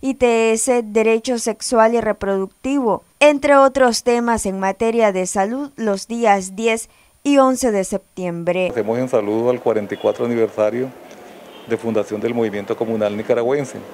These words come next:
Speaker 2: En ese sentido, nos parece importante el hecho de que la salud comunitaria es un eje vital de participación, de movilización, de solidaridad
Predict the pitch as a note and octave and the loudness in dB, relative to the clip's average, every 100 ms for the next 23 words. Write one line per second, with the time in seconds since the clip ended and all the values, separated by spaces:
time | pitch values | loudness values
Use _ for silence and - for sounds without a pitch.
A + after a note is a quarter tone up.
0 | - - - - - A#2+ B2 D3 D3 D3+ | -18 -16 -18 -18 -6 0 2 2 0 0
1 | C#3+ D3+ D#3 E3 E3+ D#3+ - C3 B2+ A#2 | 0 0 2 2 2 0 -2 -2 0 0
2 | A#2+ C#3 D3 C3+ C3+ C3+ B2+ A#2+ A#2 C#3+ | 0 -2 -2 0 0 0 0 0 0 -2
3 | C#3 C3 A#2+ A2 G#2+ A2 B2+ C3 B2+ B2+ | 0 0 0 0 -2 -4 -2 -2 -2 -2
4 | A#2+ C3+ C#3 A2+ A2+ A#2+ - A#2 A#2+ C3+ | 0 0 0 0 0 -4 -6 -4 -2 -2
5 | G#2+ - A2 D3 D3+ - - - - - | -2 0 0 0 -6 -16 -20 -20 -20 -20
6 | - G#2+ A2+ A2+ G#2+ G#2+ G#2+ G#2+ G#2+ A#2 | -14 -6 -4 -4 -4 -6 -2 -2 0 -2
7 | C#3+ C3 A#2 G#2+ G2+ G2 A2 A#2+ C#3 B2 | 0 0 0 -2 -6 -8 -2 0 0 0
8 | A2+ G#2 G#2+ G2+ G2 G2 A#2+ | -2 -2 0 0 0 0 0